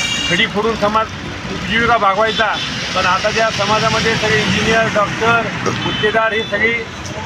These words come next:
पारंपरिक पद्धतीनं व्यवसायात रूपांतर करून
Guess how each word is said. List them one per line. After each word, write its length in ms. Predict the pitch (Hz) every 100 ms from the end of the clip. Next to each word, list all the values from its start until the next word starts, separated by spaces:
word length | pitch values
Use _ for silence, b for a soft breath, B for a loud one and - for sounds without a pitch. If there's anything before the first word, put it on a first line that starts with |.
| 175
पारंपरिक 540 | 185 214 220 233 208
पद्धतीनं 520 | 226 196 226 226 233 226 185 - - - - - - - - - - -
व्यवसायात 360 | 185 190 226 214
रूपांतर 400 | 208 226 233 233
करून 320 | 233 233 208